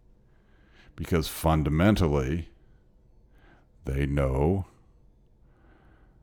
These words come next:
that it's not right for somebody to own somebody else. In that, they would believe in self-ownership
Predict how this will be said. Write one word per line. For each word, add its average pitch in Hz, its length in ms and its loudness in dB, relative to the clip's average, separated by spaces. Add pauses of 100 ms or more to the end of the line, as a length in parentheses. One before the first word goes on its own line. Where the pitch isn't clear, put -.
(540)
that 71 160 0
it's 76 180 -4
not 76 300 0
right 65 420 -2
for 78 300 -2
somebody 73 460 0
to 80 320 0
own 76 580 -2
somebody 73 640 2
else. 95 480 4 (3000)
In 69 220 -2
that, 65 320 -2
they 73 140 2
would 73 220 0
believe 78 600 0
in 73 280 0
self-ownership 76 1160 2